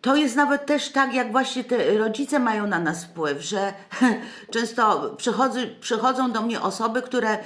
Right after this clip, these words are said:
są dorosłe i rozpoznają się i mówią tak: „Całe życie mu-, jadłam z partnerem jajka sadzone,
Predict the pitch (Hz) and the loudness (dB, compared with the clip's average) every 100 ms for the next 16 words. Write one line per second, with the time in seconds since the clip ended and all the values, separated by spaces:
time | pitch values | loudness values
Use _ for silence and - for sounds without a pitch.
0 | - - 233 226 214 220 240 240 262 - | -10 -4 -2 2 2 2 0 -2 -2 0
1 | 220 214 - - - 202 220 220 226 233 | -2 -4 -6 -14 -2 2 2 0 0 0
2 | 240 233 226 233 214 233 226 202 - 285 | 0 0 0 0 0 -4 -2 -2 0 2
3 | 311 302 277 285 262 233 226 254 277 262 | 2 2 -2 0 0 2 0 0 2 0
4 | 254 254 247 - 269 262 247 - - - | 0 -2 0 0 2 4 0 -2 -14 -10
5 | - 262 302 254 220 214 185 185 151 147 | 0 2 2 0 0 0 0 -2 -2 -4